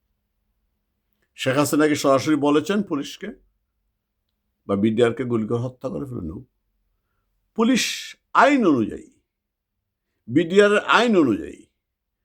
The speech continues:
আত্মরক্ষার জন্য আপনি মেট্রো জ্বালিয়ে দিচ্ছেন, পুলিশ স্টেশন জ্বালিয়ে দিচ্ছেন,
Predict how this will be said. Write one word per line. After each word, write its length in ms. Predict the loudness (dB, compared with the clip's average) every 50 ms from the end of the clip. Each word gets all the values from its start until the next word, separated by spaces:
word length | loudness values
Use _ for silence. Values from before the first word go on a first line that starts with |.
| _ _ _ _ _ _ _ -6
আত্মরক্ষার 720 | -6 -6 -6 -8 _ -2 -2 -2 -2 0 0 0 0 0
জন্য 440 | -4 -8 -8 -10 -10 -12 -14 _ _ _ _ _ _ _ _ _ _ _ _ _ _ _ _ _ _ _ _ _ _ _ _ _ _ _ _ _ _ _ _ _ _ -4
আপনি 260 | -4 -2 0 2 4
মেট্রো 440 | 4 4 4 2 2 6 6 6 6
জ্বালিয়ে 320 | 6 2 2 4 2 2
দিচ্ছেন, 500 | 2 0 -4 -10 -14 -20 -20 -20 -20 _ _ _ _ _ _ _ _ _ _ _ _ _ _ _ _ _ -4
পুলিশ 280 | 0 4 4 4 4
স্টেশন 320 | 2 0 0 2 2 2 4
জ্বালিয়ে 320 | 4 4 4 4 2 0
দিচ্ছেন, 560 | -2 -4 -6 -8 -14 -20 -20 -20 -20 _ _